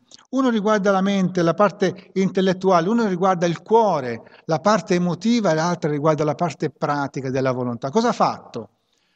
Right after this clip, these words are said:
questo giovane? Cominciò a pensare e dire: "Ma nella casa di mio padre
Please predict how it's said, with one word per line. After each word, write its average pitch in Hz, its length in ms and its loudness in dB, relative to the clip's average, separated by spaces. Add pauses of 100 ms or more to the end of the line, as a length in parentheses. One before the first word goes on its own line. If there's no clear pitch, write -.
(120)
questo 143 640 -4
giovane? 120 640 -2 (640)
Cominciò 220 280 2
a 233 40 -2
pensare 165 600 0
e 175 40 0
dire: 143 440 0 (520)
"Ma 196 160 2
nella 180 260 0
casa 220 320 0
di 175 140 0
mio 202 180 2
padre 107 600 -4